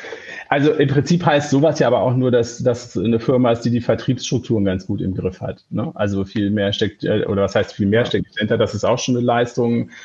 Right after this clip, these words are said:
Speaker 1: halt, ne? Dass, dass solche Sachen nicht im Preis immer so-, sofort irgendwie ins Unendliche runterstürzen.
Speaker 2: Ja.
Speaker 1: Und das ist schwierig, die, die günstig abzugreifen, ne? Und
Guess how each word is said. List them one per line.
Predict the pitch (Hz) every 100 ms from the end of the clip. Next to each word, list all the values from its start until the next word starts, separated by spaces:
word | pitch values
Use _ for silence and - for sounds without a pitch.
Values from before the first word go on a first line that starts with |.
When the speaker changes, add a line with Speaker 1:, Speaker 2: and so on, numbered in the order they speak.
| -
Speaker 1:
halt, | 127 120 117
ne? | 113
Dass, | 120 104
dass | - 101
solche | 110 107 104
Sachen | 110 101 107
nicht | 101
im | 101
Preis | - 107 107 -
immer | 104 104 104
so-, | - 104
sofort | 104 98 110 107
irgendwie | 98 101 - 107 98
ins | 101 101
Unendliche | 104 92 110 110 107
runterstürzen. | 107 113 113 - 113 110 - 107 110 -
Speaker 2:
Ja. | 117 - _ -
Speaker 1:
Und | 107 107 - 104
das | 110 120
ist | 131 -
schwierig, | 151 139 127
die, | - 117 107
die | 104 113
günstig | 110 117 110 107 95
abzugreifen, | 92 - 104 104 98 - - 107 -
ne? | - 117 110 -
Und | - -